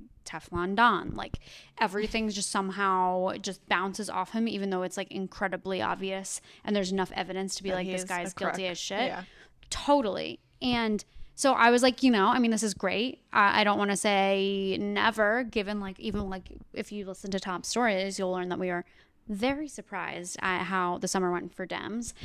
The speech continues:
Speaker 1: So,
Speaker 2: Mm-hmm.
Speaker 1: like, you never, never say never. But
Speaker 2: Yeah.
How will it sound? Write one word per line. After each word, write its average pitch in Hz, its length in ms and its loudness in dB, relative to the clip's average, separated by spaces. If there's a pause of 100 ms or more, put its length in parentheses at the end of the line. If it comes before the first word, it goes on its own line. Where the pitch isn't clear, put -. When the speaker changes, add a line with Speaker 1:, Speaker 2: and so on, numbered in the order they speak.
(300)
Speaker 1:
So, 285 160 8
Speaker 2:
Mm-hmm. 269 80 6
Speaker 1:
like, 247 180 2
you 269 80 6
never, 277 440 6
never 247 300 6
say 240 200 2
never. - 460 0 (100)
But 208 400 2
Speaker 2:
Yeah. 285 120 -2